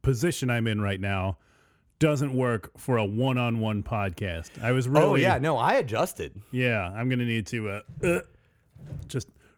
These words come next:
Speaker 1: right now for the
Speaker 2: Oh.
Speaker 1: listener, I'm just hopping my chair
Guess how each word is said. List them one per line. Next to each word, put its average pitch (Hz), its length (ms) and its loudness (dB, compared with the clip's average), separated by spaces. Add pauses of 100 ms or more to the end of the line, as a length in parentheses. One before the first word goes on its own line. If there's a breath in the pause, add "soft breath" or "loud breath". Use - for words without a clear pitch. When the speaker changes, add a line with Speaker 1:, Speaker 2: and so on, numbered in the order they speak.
Speaker 1:
right 160 160 2
now 147 240 4
for 123 60 2
the 120 60 2
Speaker 2:
Oh. 123 40 2
Speaker 1:
listener, 127 320 0
I'm 104 100 0
just 104 200 -2
hopping 160 580 0
my 131 240 2
chair 110 600 0